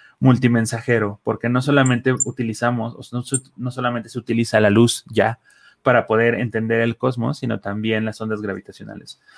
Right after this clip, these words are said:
que son dos fenómenos completamente diferentes. Las ondas gravitacionales no son luz. O sea, todos los otros fenómenos de la materia que estudiamos en el universo, lo ut-, lo,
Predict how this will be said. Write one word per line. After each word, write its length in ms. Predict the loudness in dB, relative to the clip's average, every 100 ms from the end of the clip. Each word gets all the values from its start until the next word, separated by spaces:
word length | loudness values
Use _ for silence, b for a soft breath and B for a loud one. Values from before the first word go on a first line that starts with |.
| b
que 100 | 4
son 120 | 6
dos 160 | 6 6
fenómenos 440 | 4 4 2 0
completamente 580 | -2 -2 -2 -2 -4 -4
diferentes. 340 | -6 -6 -8 -8
Las 140 | -6
ondas 140 | -4
gravitacionales 640 | -4 -6 -8 -8 -4 -2 -2
no 240 | -2 -2
son 220 | -2 -4 -4
luz. 260 | -6 -12 -20
O 60 | -8
sea, 280 | -2 -2 -2 b b 0
todos 120 | 4
los 140 | 4 2
otros 240 | 0 2
fenómenos 760 | 2 2 2 2 0 -2 -6 -12
de 400 | -10 -6 0 2
la 100 | 4
materia 420 | 2 2 2 2
que 100 | -2
estudiamos 520 | -6 -2 0 0 -2
en 80 | -4
el 80 | -4
universo, 640 | -4 -2 -4 -2 -6 -6 b b b
lo 280 | 4 6 6
ut-, 180 | 2 -6 -2
lo, 500 | 2 4 6 4